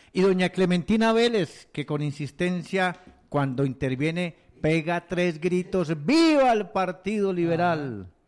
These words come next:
Speaker 2: Él también decía que va, vale más una bandera ondeante que cien banderas tiradas en el fango.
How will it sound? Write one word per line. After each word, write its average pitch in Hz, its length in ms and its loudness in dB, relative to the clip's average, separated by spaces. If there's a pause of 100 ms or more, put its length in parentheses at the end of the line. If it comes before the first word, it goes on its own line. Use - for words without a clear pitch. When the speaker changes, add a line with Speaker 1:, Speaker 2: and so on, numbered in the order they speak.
(280)
Speaker 2:
Él 123 160 -4
también 139 320 -2
decía 139 440 -2
que 113 220 -4
va, 110 340 -4
vale 123 400 -2
más 127 500 -4
una 120 260 -4
bandera 117 720 -4
ondeante 117 920 -6 (100)
que 107 200 -4
cien 117 360 -4
banderas 117 580 -4
tiradas 104 280 -6
en 104 80 -4
el 87 100 -8
fango. 78 400 -10